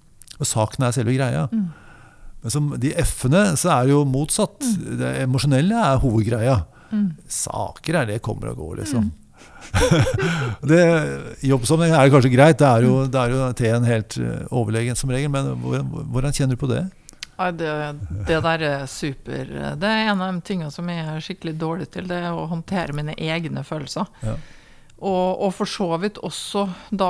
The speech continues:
Speaker 2: apropos vennerelasjon, ikke sant, at jeg har vært i situasjoner hvor jeg etterpå har skjønt at det, at jeg brukte feil, eh, evne da,
Speaker 1: Ja.
Speaker 2: for å si det sånn.
Speaker 1: Ja, ja,
Speaker 2: Jeg vet
Speaker 1: ja.
Speaker 2: ikke hva slags ord vi skal bruke her,
Speaker 1: <laughs>
Speaker 2: men hvor jeg burde ha vært reagert med det emosjonelle,
Speaker 1: Ja.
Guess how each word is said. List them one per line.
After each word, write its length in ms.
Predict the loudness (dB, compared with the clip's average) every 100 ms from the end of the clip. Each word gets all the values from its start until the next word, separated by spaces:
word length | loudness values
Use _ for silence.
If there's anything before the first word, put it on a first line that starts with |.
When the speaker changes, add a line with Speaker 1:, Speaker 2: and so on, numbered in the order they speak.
| -2
Speaker 2:
apropos 480 | -4 -6 -8 -6 -4
vennerelasjon, 1040 | -2 -2 -4 -6 -6 -6 -6 -6 -6 -4 -4
ikke 160 | -6
sant, 240 | -6 -6 -6
at 140 | -6
jeg 80 | -6 0
har 320 | 2 2 0
vært 320 | -6 -10 _
i 60 | -12
situasjoner 640 | -10 -8 -8 -8 -8 -6 -6
hvor 140 | -8
jeg 80 | -8
etterpå 400 | -12 -10 -8 -6
har 80 | -6
skjønt 480 | -4 -6 -6 -8 -8
at 300 | -8 -14 -20 -20 -20 -20 -20 -20 -16
det, 140 | -6 -6 -6 -4
at 160 | -4 -2
jeg 80 | -4
brukte 320 | -4 -6 -8
feil, 480 | -4 -4 -4 -8 -8
eh, 460 | -6 -6 -6 -6 -12 -18 -20 _ _ -16 -16 -4
evne 460 | 0 2 2 2 4
da, 60 | 4 4
Speaker 1:
Ja. 140 | 0
Speaker 2:
for 100 | 0
å 60 | 0
si 80 | 0 2
det 140 | 0
sånn. 160 | 2 2
Speaker 1:
Ja, 140 | 2
ja, 0 |
Speaker 2:
Jeg 80 | 0
vet 120 | 0
Speaker 1:
ja. 60 | -2
Speaker 2:
ikke 80 | -2
hva 80 |
slags 160 | -2 -2 -2
ord 80 | -2
vi 80 |
skal 160 | -4 -4
bruke 320 | -2 0 2
her, 160 | 2 2 -2 -16
Speaker 1:
<laughs> 180 | -14 0
Speaker 2:
men 160 | 2 4
hvor 180 | 4 2
jeg 140 | 0
burde 480 | -2 -6 -14 -2 0
ha 140 | 2 0
vært 380 | 0 -4 -14 -6 2
reagert 640 | 2 2 0 -4 -4 -8
med 180 | -6 -4
det 60 | -2
emosjonelle, 800 | -2 -4 -2 0 0 0 -4 -4
Speaker 1:
Ja. 220 | -8 -10